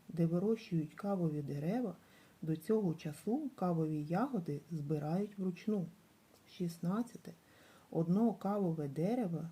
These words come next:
дає біля пів кілограми обсмаженої кави в рік.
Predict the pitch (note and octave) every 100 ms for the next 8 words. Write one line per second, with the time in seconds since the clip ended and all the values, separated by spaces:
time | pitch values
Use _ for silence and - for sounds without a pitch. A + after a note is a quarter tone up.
0 | - - D#3 D#3 F#3 A#3 A#3 - - D3+
1 | D#3+ A#3 F#3+ E3 - - - - - G3+
2 | - E3 D#3 D3 E3 G#3+ B3 - F3+ D#3+
3 | - - E3+ F3+ A3+ G#3 F3+ D3+ D3 -
4 | F#3 G3 G3 - - E3 F3 F3 E3